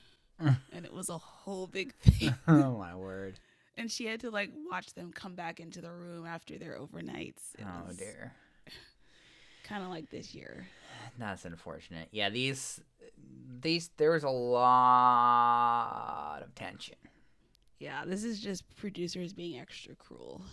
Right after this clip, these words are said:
Speaker 1: <sighs> How dare they? I do not appreciate that whatsoever. Yeah,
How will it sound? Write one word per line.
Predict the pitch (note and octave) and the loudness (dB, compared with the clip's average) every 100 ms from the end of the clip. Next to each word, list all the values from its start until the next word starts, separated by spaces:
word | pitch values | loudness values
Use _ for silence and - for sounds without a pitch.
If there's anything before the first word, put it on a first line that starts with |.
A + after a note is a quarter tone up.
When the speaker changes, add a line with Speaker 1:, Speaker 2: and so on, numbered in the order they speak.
| - - | -20 -16
Speaker 1:
<sighs> | A#2+ A2 F#2+ F2 E2+ E2+ G3 F#3 - - - - - | -12 -10 -12 -14 -14 -12 -12 -14 -18 -20 -20 -20 -18
How | - F2 | -14 -14
dare | - - | -14 -20
they? | - - | -20 -12
I | F#2 | -10
do | F2 | -8
not | F#2 G2+ | -8 -8
appreciate | - - - - - | -10 -12 -10 -10 -8
that | - - | -10 -10
whatsoever. | - - - - - - _ - - _ _ - - - _ - - - _ _ | -10 -10 -10 -10 -12 -14 _ -20 -20 _ _ -20 -20 -20 _ -20 -20 -20 _ _
Yeah, | F#2 D#2+ | -16 -14